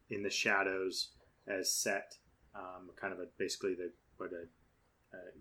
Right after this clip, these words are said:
evil, some sort of embodiment of evil in some sense. And then they showed him again out in the desert with Jake Johnson for, for no real reason.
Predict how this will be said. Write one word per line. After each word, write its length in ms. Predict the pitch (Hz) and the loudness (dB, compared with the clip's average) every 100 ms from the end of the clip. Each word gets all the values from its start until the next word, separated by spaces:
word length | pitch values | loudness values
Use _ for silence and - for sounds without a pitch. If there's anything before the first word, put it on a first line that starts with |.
| - _ _ 135 | -20 _ _ 4
evil, 440 | 117 110 113 110 _ - | 6 8 6 2 _ -6
some 160 | - 101 | -4 4
sort 180 | 104 | 4
of 80 | 95 - 113 | 4 0 -4
embodiment 520 | 104 95 95 98 95 | -2 2 4 4 2
of 80 | 90 | 2
evil 360 | 95 95 92 - 98 | 4 4 0 -6 -10
in 100 | - | -6
some 180 | 98 | -4
sense. 400 | 92 101 92 - - - - - _ _ - _ - | -4 -4 -4 -8 -10 -20 -20 -20 _ _ -20 _ 2
And 160 | 127 123 | 6 8
then 140 | 123 | 8
they 120 | 120 | 6
showed 320 | 110 - 156 143 | 6 6 6 6
him 160 | 139 | 2
again 440 | 104 113 117 113 110 | 4 6 6 6 6
out 140 | 104 | 4
in 60 | 101 | 2
the 60 | |
desert 360 | 90 104 101 104 | 4 6 6 4
with 120 | 95 | 0
Jake 240 | - 101 90 | 4 4 6
Johnson 480 | 101 98 95 98 92 | 2 2 -2 -6 -6
for, 140 | - 135 | -6 2
for 160 | - | 4
no 100 | 139 170 | 4 8
real 220 | 139 117 | 10 10
reason. 400 | 104 107 87 | 8 6 2